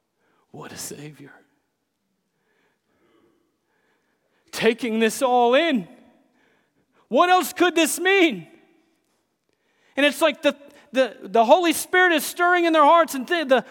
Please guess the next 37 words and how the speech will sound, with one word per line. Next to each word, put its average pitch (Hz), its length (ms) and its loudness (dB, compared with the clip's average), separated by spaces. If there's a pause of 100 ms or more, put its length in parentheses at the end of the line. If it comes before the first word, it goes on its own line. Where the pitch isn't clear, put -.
mind 330 360 2
is 285 160 -4
churning. 359 480 0
And 262 100 -2
this 349 180 -2
would 359 200 -4
not 359 260 2
be 330 140 -2
Peter 349 280 -2
and 302 140 -4
John's 320 260 -2
first 349 340 -4
interaction 320 460 -2
with 247 200 -2 (200)
resurrection. 294 920 -2 (540)
Peter 339 220 0
and 302 100 0
John 349 260 0
were 294 120 4
among 277 320 2
a 247 80 -2
select 294 460 -2
group 320 180 -2
of 294 160 -6
people 320 320 0
who 277 120 0
were 285 140 2
invited 269 600 -2 (160)
as 220 260 -2 (260)
Jairus' 277 680 -2
daughter 359 380 4
was 320 200 -2
healed 302 320 0
in 240 80 -2
Mark 294 240 -2
chapter 269 260 -2
five. 311 420 0